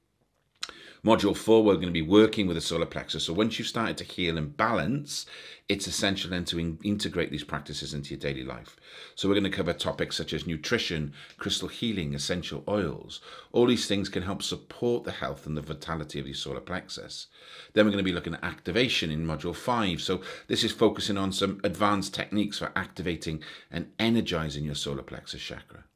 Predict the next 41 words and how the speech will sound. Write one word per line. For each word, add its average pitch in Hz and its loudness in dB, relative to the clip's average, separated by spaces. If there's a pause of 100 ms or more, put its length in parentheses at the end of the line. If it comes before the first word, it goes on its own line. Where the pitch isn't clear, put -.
(400)
We're 95 0
gonna 98 2
explore 90 0
practical 87 -2 (260)
and 90 -4
practices 90 -2 (220)
that 104 -4
can 98 2
help 95 0
maintain 92 -2
a 90 -2
vibrant 90 -2
and 85 -4
balanced 85 -4
energy 98 -2
center, 73 -6 (360)
ensuring 98 4
that 90 0
you 85 -2
can 85 -4
access 90 -2
your 78 -6
personal 76 -4
power 73 -4
without 87 0
the 87 -6
need 98 -2
to. - -8 (540)
And 95 2
we're 104 8
gonna 98 4
be 95 4
looking 95 2
at 98 2
integrating 98 2
and 85 -4
conclusion. 87 2
So - -4
the 82 -4
final 92 0
module 82 0